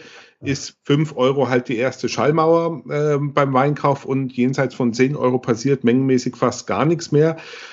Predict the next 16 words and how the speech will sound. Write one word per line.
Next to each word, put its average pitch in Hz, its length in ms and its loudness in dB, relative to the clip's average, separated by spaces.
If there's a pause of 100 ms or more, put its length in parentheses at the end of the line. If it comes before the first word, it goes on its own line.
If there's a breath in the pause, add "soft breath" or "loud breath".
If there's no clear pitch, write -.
(200 loud breath)
Nichtsdestotrotz 147 1080 2
würde 135 140 -2
ich 127 80 -2
schon 190 220 0
sagen, 139 440 -2
ähm, 127 540 0 (840)
muss 151 280 4
es 147 140 2
einem 139 220 -2
halt 143 120 0
auch 135 160 -2
irgendwo 147 380 2
wert 170 220 2
sein. 107 220 0
Und, 117 340 -2
ähm, 127 380 2